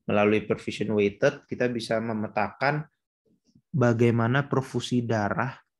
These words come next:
ke area tersebut yang akan digambarkan dalam bentuk warna seperti pada gambar di kanan bawah tersebut,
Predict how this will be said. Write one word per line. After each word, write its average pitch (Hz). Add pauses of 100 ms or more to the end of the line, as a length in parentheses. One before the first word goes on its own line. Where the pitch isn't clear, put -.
(180)
ke 131 (400)
area 110
tersebut 117
yang 127
akan 127
digambarkan 110
dalam 107
bentuk 104
warna 110 (320)
seperti -
pada 110
gambar 104
di 104
kanan 98
bawah 92
tersebut, 95